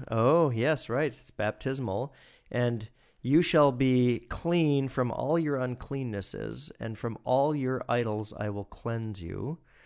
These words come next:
Now, this is interesting. "I will give you a new heart and a new spirit." Back to baptism. "And I will remove the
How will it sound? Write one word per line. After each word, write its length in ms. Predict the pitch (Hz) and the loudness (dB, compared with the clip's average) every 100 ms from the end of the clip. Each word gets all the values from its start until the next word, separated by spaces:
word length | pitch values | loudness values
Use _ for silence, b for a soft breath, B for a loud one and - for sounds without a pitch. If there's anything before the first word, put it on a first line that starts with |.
| b b b _ | b b b _
Now, 200 | 120 123 | -2 -2
this 180 | 107 170 | -2 -4
is 100 | 165 | -4
interesting. 360 | 147 107 101 110 | -4 -4 -6 -4
"I 40 | 110 | -2
will 100 | 120 | 0
give 160 | 135 | 0
you 80 | 143 | 2
a 40 | |
new 220 | 127 131 170 | 2 0 0
heart 300 | 127 113 117 | 2 2 2
and 100 | 135 | 0
a 60 | 127 | 2
new 180 | 127 143 | 2 2
spirit." 600 | - - 120 95 120 - _ _ _ _ _ _ _ _ _ _ | 0 0 0 0 -4 -10 _ _ _ _ _ _ _ _ _ _
Back 180 | 92 - | -10 -8
to 80 | 101 | -6
baptism. 640 | 98 90 - 98 95 98 b b b b b | -4 -4 -6 -8 -6 -10 b b b b b
"And 100 | 110 | 0
I 100 | 117 | 2
will 140 | 120 120 | 4 4
remove 760 | 120 113 120 120 143 180 185 | 2 2 2 4 6 8 6
the 80 | 156 | 4